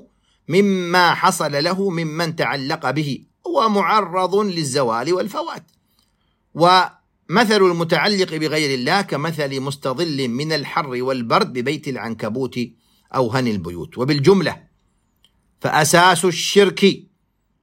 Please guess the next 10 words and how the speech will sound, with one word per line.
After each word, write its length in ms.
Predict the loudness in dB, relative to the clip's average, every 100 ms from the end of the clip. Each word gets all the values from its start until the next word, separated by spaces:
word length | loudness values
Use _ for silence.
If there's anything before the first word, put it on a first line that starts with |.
| -14
وقاعدته 840 | -4 4 6 4 2 2 4 4
التي 440 | 4 2 0 -2 -2
بني 340 | 0 0 2
عليها 480 | 2 2 2 2 2
التعلق 640 | 0 0 0 0 -4 -4
بغير 360 | -2 0 0 0
الله، 460 | 0 2 0 0 _ _ _ _ _ _ _ _ _ -12
ولصاحبه 840 | -10 -4 0 2 2 0 2 0
الذم 380 | 2 2 4 4
والخذلان، 720 | 4 4 2 4 4 2